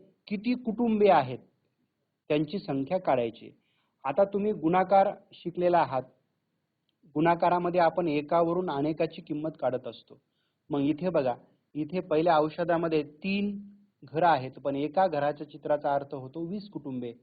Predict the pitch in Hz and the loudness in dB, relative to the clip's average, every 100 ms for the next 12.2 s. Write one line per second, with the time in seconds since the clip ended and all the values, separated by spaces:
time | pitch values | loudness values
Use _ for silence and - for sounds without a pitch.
0 | _ _ _ _ 147 151 123 135 135 143 | _ _ _ _ -6 -2 -2 -4 -4 -6
1 | 151 _ _ - 143 143 - - 156 160 | -6 _ _ -6 -2 -2 -6 -6 -4 0
2 | 160 151 139 131 131 117 117 113 127 156 | 0 0 -2 -2 -4 -6 -6 -8 -8 -8
3 | 156 _ _ _ 131 120 131 139 139 139 | -10 _ _ _ -18 -10 -10 -10 -10 -8
4 | 175 - 147 123 127 127 120 113 107 107 | -8 -12 -20 -12 -6 -4 -4 -6 -8 -10
5 | 107 _ _ _ - 123 123 127 127 151 | -16 _ _ _ -16 -12 -10 -10 -6 -6
6 | 131 120 117 117 113 110 107 147 160 _ | -6 -8 -8 -8 -10 -10 -10 -10 -10 _
7 | _ _ _ _ _ _ _ _ _ _ | _ _ _ _ _ _ _ _ _ _
8 | _ _ _ _ _ _ _ _ _ _ | _ _ _ _ _ _ _ _ _ _
9 | _ _ - 117 107 - 120 _ _ _ | _ _ -8 -8 -8 -16 -20 _ _ _
10 | _ _ _ _ _ _ _ _ 147 160 | _ _ _ _ _ _ _ _ -4 -4
11 | 151 131 123 123 123 131 175 - 135 117 | -2 -4 -6 -6 -8 -6 -8 -8 -12 -10
12 | 113 113 | -8 -8